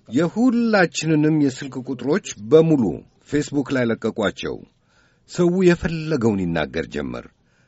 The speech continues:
የምክር ቤቱ አባላት «መቶ፣ መቶ ሺህ ዶላር ጎርሰዋል እኮ» ያሉ አሉ። አንዳንዶች ለእኔ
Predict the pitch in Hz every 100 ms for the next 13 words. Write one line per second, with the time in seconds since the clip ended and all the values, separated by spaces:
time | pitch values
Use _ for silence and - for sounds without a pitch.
0 | _ _ - 151 160 - 151 127 131 135
1 | 107 139 104 123 - - 120 131 160 156
2 | 160 156 151 139 156 139 - 156 143 143
3 | 147 147 127 151 139 156 147 143 139 -
4 | 123 104 - _ _ _ _ _ _ 113
5 | 113 104 87 76 65 - _ _ _ _
6 | _ 123 156 170 175 175 - 127 139